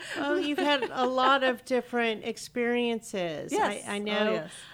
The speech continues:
Speaker 1: um, Katie Krause was telling me that you interviewed her as a T V newscaster. Is that right?
Speaker 2: Uh, well,
Speaker 1: She said something, uh,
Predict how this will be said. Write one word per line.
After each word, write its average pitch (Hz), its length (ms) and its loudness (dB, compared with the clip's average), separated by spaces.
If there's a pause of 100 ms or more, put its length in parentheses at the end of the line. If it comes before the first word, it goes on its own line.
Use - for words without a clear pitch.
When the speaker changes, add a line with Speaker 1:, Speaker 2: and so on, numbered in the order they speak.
(120)
Speaker 1:
um, 196 640 -4 (320)
Katie 247 240 -8
Krause 233 440 0
was 220 140 -6
telling 208 400 -2
me 196 160 0
that 190 340 -4 (340)
you 214 580 2
interviewed 240 540 2
her 190 720 0
as 208 180 0
a 208 60 -2
T 240 300 -6
V 233 320 -4
newscaster. 196 1200 -4 (420)
Is 190 120 -8
that 254 180 0
right? 320 340 -2 (200)
Speaker 2:
Uh, 220 300 4 (800)
well, 202 300 2
Speaker 1:
She 294 180 2
said 285 280 0
something, 330 420 2
uh, 226 160 -4